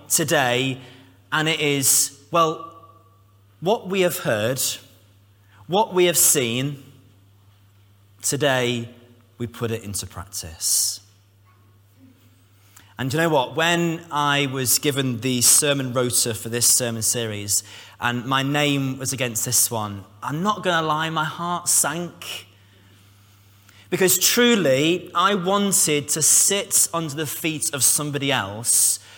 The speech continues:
talking about this topic. Because I know, I know that in all I do, I am not being a person who does what I believe.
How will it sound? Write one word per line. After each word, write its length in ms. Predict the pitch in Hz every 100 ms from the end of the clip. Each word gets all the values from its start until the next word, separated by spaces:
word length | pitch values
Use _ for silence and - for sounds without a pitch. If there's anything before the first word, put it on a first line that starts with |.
| - - _
talking 680 | - - 151 131 - 127 107
about 220 | 104 101
this 240 | 104 -
topic. 680 | - 95 95 90 - - - - _ _ _ _ _ _ _ _ _ _ _ _ _ _ - -
Because 320 | 175 196 185 -
I 300 | 202 214 226
know, 800 | 214 202 208 151 113 139 190 202 - - - - _ - -
I 220 | 175 196
know 500 | 208 202 196 147 151
that 200 | 151 170
in 180 | 165 160 -
all 420 | 175 180 185 180
I 220 | 160 160
do, 580 | 156 175 131 110 143 175 - - - - _ _ _ _ _ _ - -
I 160 | 151 160
am 400 | 151 156 165 180
not 640 | 156 120 - - - - - - -
being 380 | 156 143 131 127
a 140 | 123 117
person 840 | 143 127 123 - 117 107 104 98 - -
who 160 | 123 113
does 480 | 120 110 101 - 110
what 140 | 95
I 100 | 98
believe. 720 | 95 92 90 92 95 - -